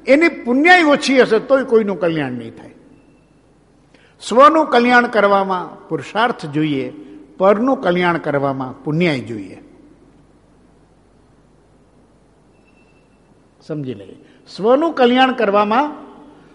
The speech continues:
પુરુષાર્થ જોઈએ. કોઈ મળે કે ન મળે, કદાચ ગુરુનો સમાગમ હોય કે ન હોય, પણ પુરુષાર્થ જો મળી ગયો અને માર્ગ મળી ગયો તો વાંધો નથી. પણ પરનું કલ્યાણ કરવામાં પુણ્યાય જોઈએ.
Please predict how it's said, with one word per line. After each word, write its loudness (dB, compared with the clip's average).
પુરુષાર્થ 2
જોઈએ. 2
કોઈ 0
મળે 2
કે 0
ન 4
મળે, 4
કદાચ 2
ગુરુનો 0
સમાગમ 0
હોય 6
કે -2
ન 4
હોય, 6
પણ 2
પુરુષાર્થ 2
જો 4
મળી 2
ગયો 4
અને -4
માર્ગ 2
મળી 2
ગયો 2
તો 0
વાંધો 0
નથી. -6
પણ 4
પરનું 6
કલ્યાણ 4
કરવામાં 2
પુણ્યાય 0
જોઈએ. 0